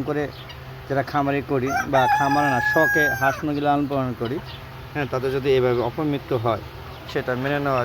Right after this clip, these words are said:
যায় না। বন্ধুরা, দোয়া করবেন বাকি যেন, বাকি যেগুলো আছে সবগুলো যেন ভালো থাকে, হ্যাঁ, আর যেন এরকম ক্ষতি না হয়। দেখুন, এই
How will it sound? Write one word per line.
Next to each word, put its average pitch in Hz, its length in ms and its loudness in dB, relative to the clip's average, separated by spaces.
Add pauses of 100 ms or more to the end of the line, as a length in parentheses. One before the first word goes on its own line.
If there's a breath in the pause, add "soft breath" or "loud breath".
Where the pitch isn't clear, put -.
যায় 104 200 -4
না। 107 60 -12 (1080)
বন্ধুরা, 190 280 6 (220)
দোয়া 175 220 6
করবেন 175 240 2 (100)
বাকি 151 180 -4 (100)
যেন, 143 120 -4 (400)
বাকি 135 260 -2
যেগুলো 127 320 -2
আছে 135 120 -6 (100)
সবগুলো 127 320 -2
যেন 131 100 -4 (100)
ভালো 117 220 -4
থাকে, 123 220 -6 (800)
হ্যাঁ, 220 220 -4
আর 139 140 4
যেন 127 200 -2
এরকম 127 240 -4 (100)
ক্ষতি 135 280 -4
না 117 100 -2
হয়। 123 220 -2
দেখুন, 131 220 -4 (760)
এই 135 60 -4